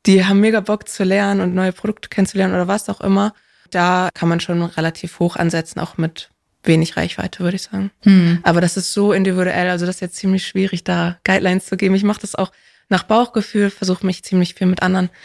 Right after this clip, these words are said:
Speaker 1: auszutauschen, aber da hab ich auch noch nicht so meinen goldenen Preis gefunden.
Speaker 2: Ja, das wäre jetzt auch so meine Frage gewesen, tauschst du dich aus, wo kriegst du irgendwie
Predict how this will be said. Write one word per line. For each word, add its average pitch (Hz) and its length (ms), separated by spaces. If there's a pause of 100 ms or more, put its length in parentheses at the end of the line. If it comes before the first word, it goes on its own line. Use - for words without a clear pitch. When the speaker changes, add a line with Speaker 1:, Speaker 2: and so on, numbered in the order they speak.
(200)
Speaker 1:
auszutauschen, 190 920
aber 175 180
da 180 60
hab 180 200
ich 170 120
auch 165 80
noch 175 160
nicht 170 140
so 175 80
meinen 170 280
goldenen 170 520 (200)
Preis - 300
gefunden. 233 540
Speaker 2:
Ja, 190 100
das 185 120
wäre 190 80
jetzt 180 100
auch 175 80
so 190 100
meine 170 180
Frage 180 280
gewesen, 165 280
tauschst 170 220
du 170 60
dich 165 200
aus, 185 300
wo 175 100
kriegst - 320
du 165 80
irgendwie 165 540